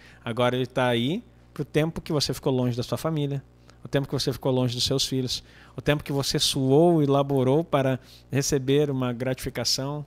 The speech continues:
monetária. É, mesmo que você não venda o teu tempo, que é o mais conhecido, o mais comum, dentro do que nós chamamos de C L T, mas você é um empresário, você vende, é, o, o, a sua criatividade, você é pago pela sua produção,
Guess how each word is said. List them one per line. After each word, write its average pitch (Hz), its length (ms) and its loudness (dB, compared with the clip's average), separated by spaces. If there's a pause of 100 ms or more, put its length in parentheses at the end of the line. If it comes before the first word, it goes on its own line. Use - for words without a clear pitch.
monetária. 120 720 -6 (1200)
É, 110 480 -6 (340)
mesmo 160 320 0
que - 100 -10
você 185 160 0
não 170 180 0
venda 156 280 0
o 151 40 0
teu 147 160 -2
tempo, 143 380 -4
que 127 160 -6
é 127 140 -2
o 120 120 -4
mais 120 420 -4
conhecido, 127 680 -4
o 117 40 -6
mais 123 240 -4
comum, 123 400 -4 (420)
dentro 120 240 -4
do 131 80 -4
que - 80 -8
nós 127 160 -4
chamamos 123 360 0
de 117 60 -4
C - 140 -2
L 117 160 -6
T, 143 260 -6 (520)
mas 123 180 0
você 131 180 0
é 147 40 2
um 151 40 0
empresário, 135 680 -2
você - 180 -4
vende, 135 300 -4
é, 120 200 -6
o, 120 40 -6
o, 113 460 -8 (300)
a 113 60 -8
sua 143 200 -4
criatividade, 127 760 -4
você 120 200 -4
é - 20 -6
pago 131 340 -6
pela 127 200 -6
sua 131 160 -4
produção, 127 560 -6